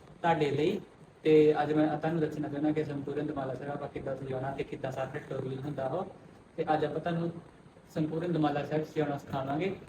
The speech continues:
ਤੇ ਜਿੱਦਾਂ ਜਿੱਦਾਂ ਮੈਂ ਕਰਨਾ ਵਾ, ਤੁਸੀਂ ਸਾਰੇ ਉਸ ਤਰੀਕੇ ਨਾਲ ਦਮਾਲਾ ਸਜਾ ਕੇ ਵੇਖਣਾ ਵਾ। ਤੇ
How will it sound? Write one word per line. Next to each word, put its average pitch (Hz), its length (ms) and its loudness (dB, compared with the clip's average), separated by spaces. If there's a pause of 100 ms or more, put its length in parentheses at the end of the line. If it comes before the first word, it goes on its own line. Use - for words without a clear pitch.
(260)
ਤੇ 160 80 0
ਜਿੱਦਾਂ 156 240 4
ਜਿੱਦਾਂ 156 260 6
ਮੈਂ 147 220 4
ਕਰਨਾ 151 340 4
ਵਾ, 160 140 6
ਤੁਸੀਂ 156 240 -2
ਸਾਰੇ 147 260 0
ਉਸ 151 140 2
ਤਰੀਕੇ 151 300 -4
ਨਾਲ 147 140 -4
ਦਮਾਲਾ 135 300 -4
ਸਜਾ 131 220 -8
ਕੇ 127 120 -10
ਵੇਖਣਾ 135 320 -2
ਵਾ। 185 220 0 (300)
ਤੇ 147 420 4